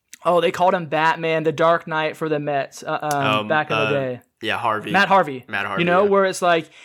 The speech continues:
Speaker 1: he tried to, like, um, play through it. You know, he obviously had inflammation, and then he was never the same after it. And so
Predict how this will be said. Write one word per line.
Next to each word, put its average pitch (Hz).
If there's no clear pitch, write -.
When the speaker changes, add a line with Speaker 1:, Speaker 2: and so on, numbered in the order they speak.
Speaker 1:
he 214
tried 196
to, 185
like, 165
um, 143
play 202
through 185
it. 170
You 175
know, 165
he 165
obviously 170
had 165
inflammation, 165
and 160
then 160
he 170
was 165
never 156
the 165
same 151
after 185
it. 233
And 196
so 165